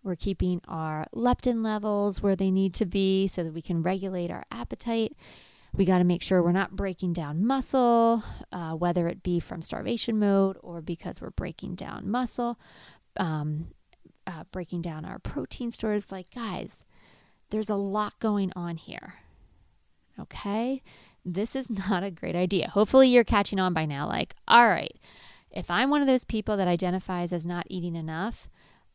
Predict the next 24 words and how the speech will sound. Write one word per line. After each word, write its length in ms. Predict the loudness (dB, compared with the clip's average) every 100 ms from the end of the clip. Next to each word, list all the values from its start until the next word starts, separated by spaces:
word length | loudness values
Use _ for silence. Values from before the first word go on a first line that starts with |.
| _ -10
let's 420 | -8 -8 -10 -14
fix 320 | -6 -6 -6
this. 460 | -12 -14 -12 -16 -16 -20 -20 -20 -16
But 140 | -14 -14
before 400 | -16 -4 -2 0
we 120 | -2
get 180 | -6 -8
to 80 | -6
that, 200 | -6 -4
I 80 | -10
do 240 | -10 -8
wanna 180 | -8 -10
give 220 | -6 -4
you 100 | -2
the 100 | -2
fourth 320 | -2 -6 -6 -6
point 340 | -4 -2 -6 _ _ _ _ _
in 280 | -2 0 -6
chronic 360 | -4 -2 -2
undereating 680 | -2 -4 -4 -6 -6 -6 -6
leads 260 | -2 -2 -4
to 120 | -6
nutritional 640 | -8 -10 -14 -10 -8 -10 -14
deficiencies. 1120 | -14 -16 -12 -8 -8 -8 -16 -16 -16 -18 -20